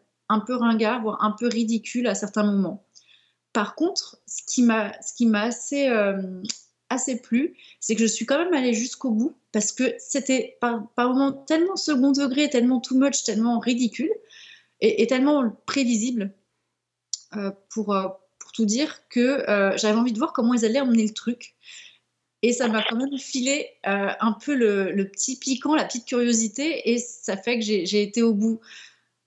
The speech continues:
Donc, euh, donc voilà, effectivement, c'est, c'est dur de parler de la série sans spoiler, parce qu'il y a un personnage qui, qui, moi, m'a quand même laissé, euh, la bouche par terre pendant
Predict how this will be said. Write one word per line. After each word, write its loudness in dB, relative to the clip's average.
Donc, 2
euh, 0
donc 4
voilà, 2
effectivement, 0
c'est, 0
c'est 2
dur 0
de 0
parler 2
de 0
la 2
série -2
sans 0
spoiler, 0
parce -6
qu'il -2
y 2
a -2
un 2
personnage 0
qui, -20
qui, -4
moi, 2
m'a -2
quand -6
même 4
laissé, 2
euh, 2
la 2
bouche -6
par -4
terre -4
pendant -6